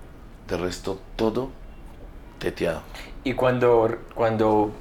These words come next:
Speaker 2: lo vendes todo en el Jorge, el Jorge, Jorge Eliezer
Speaker 1: Sí.
Speaker 2: Gaitán, ¿cu-, cómo te sientes de, o sea, yo, o-, obviamente hay muchos sentimientos, pero <coughs> primero,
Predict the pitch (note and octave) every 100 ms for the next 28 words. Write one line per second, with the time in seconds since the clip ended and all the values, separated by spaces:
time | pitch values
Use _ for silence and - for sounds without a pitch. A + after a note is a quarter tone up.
0 | - A#2+ G#2+ A#2 A#2+ B2+ - C3 B2 B2
1 | A#2+ A#2+ A2+ A2+ G2+ G2 F#2+ G2+ F#2+ G2+
2 | - - A#2+ A2+ A#2+ G#2 G2+ G#2+ A2 G#2+
3 | G#2+ A2 - G#2 A2 - - - - -
4 | - - - - - - - - - C3+
5 | C3+ C#3 D3+ D#3 D#3+ C#3+ C3+ C3 C#3 C#3+
6 | C#3 C#3 - - - C#3 C#3+ C3 B2+ A#2+
7 | A2+ A#2 A2+ A#2+ A#2 A#2 A2+ - - B2+
8 | C#3+ D3 D3 D3+ D3+ D3 C3+ B2+ A#2+ A2+
9 | B2 A2+ A2 - - - - - E3 C3+
10 | F#2 - D3 D3+ D#3+ G3 G3+ -